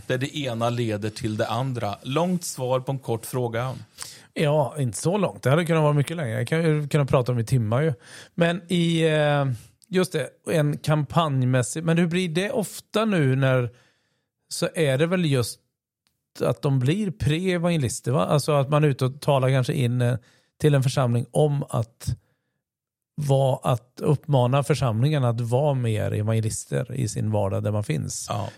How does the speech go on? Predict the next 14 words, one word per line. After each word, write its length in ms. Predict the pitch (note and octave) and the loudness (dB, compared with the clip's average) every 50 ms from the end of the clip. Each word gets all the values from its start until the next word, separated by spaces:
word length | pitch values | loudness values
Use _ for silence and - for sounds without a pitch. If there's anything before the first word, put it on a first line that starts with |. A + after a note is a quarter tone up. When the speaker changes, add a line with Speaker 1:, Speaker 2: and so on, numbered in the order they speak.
| _ - | _ 0
Speaker 2:
Mer 260 | D3+ D3+ D3 C#3 C3+ | 2 2 2 4 2
än 140 | C3+ C3+ C3+ | 2 4 4
att 140 | C3 - | 2 4
man 160 | - C3+ B2+ C3+ | 4 2 4 4
blir 220 | B2+ C3+ C3+ C3 | 4 4 4 4
den 200 | B2 B2 A#2 A2 | 4 2 2 2
som 160 | - B2+ A#2 | 0 -4 -2
talar 380 | G#2+ C3+ C3 A#2+ A2 A2+ A#2 A2 | 0 2 2 2 2 0 -2 -2
till 320 | - B2 A#2+ A2 G2 G2+ - _ _ _ _ _ - | -2 -4 -4 -4 -6 -8 -10 _ _ _ _ _ -4
icke-troende, 800 | - C3 - - A2+ G#2 - B2 G#2+ G#2+ A2 C#3+ - - - G#2+ - - - | -4 -4 -4 -6 -8 -4 -2 -2 0 0 0 0 0 -2 -4 -8 -14 -6 -2
eller? 200 | B2 B2+ E3+ G#3 - - _ - | 0 0 0 0 -2 -8 _ -6
Speaker 1:
Ja, 260 | C3 B2+ C#3 D#3 D#3+ | -4 -2 -2 -2 0
och 100 | D#3 E3+ | 0 0
jag 340 | E3+ F3+ F3 F#3 G3+ G#3 F#3+ | 2 2 2 2 2 0 -2